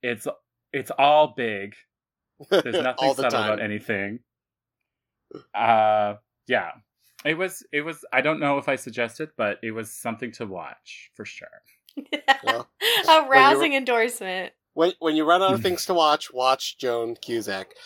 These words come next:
Speaker 2: Um, it, it's, it is hard for me to pick one or the other as better, 'cause, uh, like, as you said, Sonia, I think that Joan has so much to offer. And, um,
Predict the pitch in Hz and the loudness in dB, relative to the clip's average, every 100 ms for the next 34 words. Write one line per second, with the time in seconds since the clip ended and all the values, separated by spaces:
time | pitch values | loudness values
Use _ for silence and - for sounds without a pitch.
0 | - _ 151 170 170 147 - _ - 202 | -20 _ 4 6 4 0 -14 _ -8 -6
1 | - 208 202 - - 190 254 294 208 202 | -4 -4 -4 -10 -8 -6 -4 -2 2 2
2 | 208 190 175 175 - - - 175 _ - | 2 -2 -2 -2 -6 -10 -4 -4 _ -20
3 | _ _ _ _ _ 135 151 160 147 143 | _ _ _ _ _ 2 4 2 2 2
4 | 135 147 147 135 131 120 123 120 147 - | 2 2 0 2 2 2 -4 0 -2 0
5 | 165 135 - 131 - 143 139 156 151 147 | -4 -4 -8 -10 -6 -2 0 0 0 -6
6 | - 131 120 - 120 117 113 113 123 127 | -2 -2 -2 -2 -2 -2 -2 0 -2 0
7 | 160 151 - 135 - _ _ _ _ _ | -2 -2 0 0 -2 _ _ _ _ _
8 | - 143 139 147 139 127 - 135 143 151 | -4 2 2 0 -4 -6 -2 2 2 2
9 | 135 147 - - 151 104 113 117 156 185 | 0 0 -6 -6 -4 0 0 -2 -6 -8
10 | _ _ _ _ _ 147 151 147 139 135 | _ _ _ _ _ 2 2 2 4 4
11 | 131 | 2